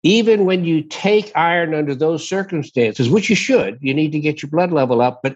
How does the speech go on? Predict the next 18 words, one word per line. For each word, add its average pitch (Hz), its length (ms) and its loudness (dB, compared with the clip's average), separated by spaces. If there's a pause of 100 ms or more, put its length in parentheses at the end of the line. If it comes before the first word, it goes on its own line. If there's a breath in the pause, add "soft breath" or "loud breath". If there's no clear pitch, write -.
even 202 500 0
under 180 280 0
those 175 320 -2
circumstances, 135 840 -4 (420 soft breath)
you 135 100 6
get 139 180 2
additional 143 580 -2
toxic 143 560 -4
side 139 320 0
effects 113 520 -4
of 156 160 -2
the 120 120 2
iron 117 300 2
as 101 120 -2
you're 110 100 -4
taking 113 380 -2
it 107 100 -2
in. 107 220 0